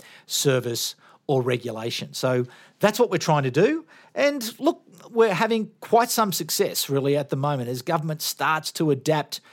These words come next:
these practices that have been well entrenched in the, uh, private sector for some time through content marketing, um, over many, many years in, uh, in many of the, uh, you know, big corporations who are doing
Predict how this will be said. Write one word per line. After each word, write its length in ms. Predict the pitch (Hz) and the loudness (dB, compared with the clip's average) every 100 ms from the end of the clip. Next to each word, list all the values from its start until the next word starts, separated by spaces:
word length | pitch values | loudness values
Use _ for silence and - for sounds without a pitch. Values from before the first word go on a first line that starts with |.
| - - _ | -20 -20 _
these 420 | 143 151 139 127 | 0 2 2 -2
practices 760 | - 208 226 202 156 101 127 | -2 0 0 -2 -4 -6 -8
that 140 | - 127 | -6 -2
have 140 | 135 | -2
been 380 | 123 135 131 135 | 0 0 0 0
well 220 | 127 190 | 2 2
entrenched 580 | 190 147 147 113 - - - | 0 -2 -6 -6 -8 -10 -2
in 300 | 170 190 156 | -2 0 -2
the, 340 | 143 127 117 - - - _ _ - | -2 -2 -6 -14 -20 -20 _ _ -6
uh, 200 | - 131 | -2 -2
private 420 | - 196 240 220 | 0 2 2 0
sector 360 | - 110 - 123 | -6 -8 -8 -8
for 120 | 147 | -2
some 300 | - 156 135 | 2 2 0
time 420 | - 156 120 92 | -2 0 0 -6
through 320 | - - 135 | -6 0 0
content 460 | 123 - 135 135 127 | 0 -4 -4 -4 -6
marketing, 540 | 120 120 - 107 95 - _ | -6 -6 -8 -10 -12 -18 _
um, 360 | 123 117 117 110 | -10 -10 -12 -8
over 240 | 123 117 | -6 -6
many, 280 | 117 131 127 | -4 -2 -2
many 180 | 117 113 | -4 -8
years 500 | 104 117 107 98 - | -8 -6 -6 -8 -10
in, 300 | 123 113 110 | -10 -12 -10
uh, 180 | 110 107 - - - - | -12 -12 -16 -20 -20 -10
in 180 | 156 131 | -6 -2
many 300 | 131 135 123 | 0 0 0
of 280 | 117 110 107 | -2 -4 -6
the, 340 | 113 110 107 - _ _ - | -6 -4 -8 -12 _ _ -18
uh, 280 | 120 110 104 - 226 135 | -14 -14 -18 -20 -14 -12
you 180 | - 127 | -6 -6
know, 80 | |
big 260 | 110 127 127 | -2 -2 -2
corporations 840 | - 147 120 120 113 110 101 80 | -2 -2 0 -4 -2 -6 -8 -10
who 100 | - | -8
are 60 | 117 | -8
doing 480 | 107 127 120 113 | -4 -2 -2 -8